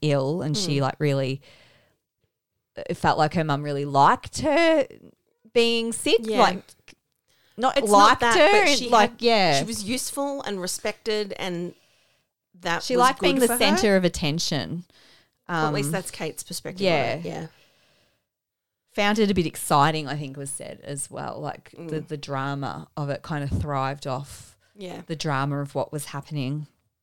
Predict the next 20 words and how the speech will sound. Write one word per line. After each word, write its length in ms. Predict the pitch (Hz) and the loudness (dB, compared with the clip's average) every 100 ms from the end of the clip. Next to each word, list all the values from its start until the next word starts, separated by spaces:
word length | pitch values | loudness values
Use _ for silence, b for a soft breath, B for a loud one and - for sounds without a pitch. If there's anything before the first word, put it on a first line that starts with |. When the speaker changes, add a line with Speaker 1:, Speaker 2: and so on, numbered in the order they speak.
| _ _ _ _ _ _ _ - b b b b b b b _ _ _ | _ _ _ _ _ _ _ -20 b b b b b b b _ _ _
Speaker 1:
Um, 140 | 180 175 | -6 -4
he 140 | 180 | -4
takes 280 | - 180 - | -4 -6 -4
her 80 | 226 | -4
down 380 | 208 185 165 156 | -2 0 -2 -4
a 60 | 165 | -6
dark 360 | 160 135 143 - | -4 -4 -6 -8
alleyway 520 | 147 139 139 139 139 | -6 -6 -4 -6 -6
again, 600 | 151 143 135 123 123 202 453 _ _ _ _ _ _ | -8 -12 -10 -8 -8 -8 -10 _ _ _ _ _ _
but 100 | - 190 | -10 -6
this 140 | 185 | -6
time 200 | - 180 | -2 -2
he 140 | 170 170 | -2 -2
leads 320 | 165 160 - | 0 0 -2
her 160 | 156 | -4
to 680 | 147 - - 160 147 143 143 - | -4 -8 -10 -10 -8 -6 -8 -8
an 120 | 151 - | -8 -6
ice 180 | 165 | -6
skating 640 | - - 156 156 151 151 156 _ | -6 -6 -4 -2 -2 -2 -4 _
rink 480 | 170 165 170 175 - | -12 -10 -10 -12 -18